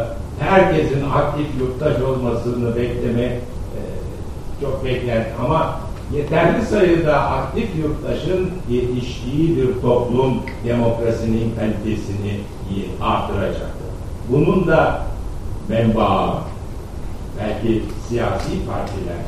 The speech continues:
değil, daha çok toplumun, sivil toplum grup, kuruluşları ve onların, e, yarattığı, yarattığı, onlara kamusal,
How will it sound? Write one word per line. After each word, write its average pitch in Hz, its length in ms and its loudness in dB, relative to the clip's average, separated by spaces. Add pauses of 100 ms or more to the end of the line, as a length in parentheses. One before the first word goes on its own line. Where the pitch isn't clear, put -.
(160)
değil, - 240 0 (360)
daha - 320 -2
çok - 300 -2 (400)
toplumun, 104 580 -2 (360)
sivil - 400 4
toplum 139 480 2 (100)
grup, 120 340 2 (300)
kuruluşları 104 960 -2 (300)
ve 113 240 0
onların, 120 680 6 (460)
e, 113 340 2 (600)
yarattığı, 123 760 2 (340)
yarattığı, 117 560 0 (120)
onlara 139 680 4 (220)
kamusal, 147 580 2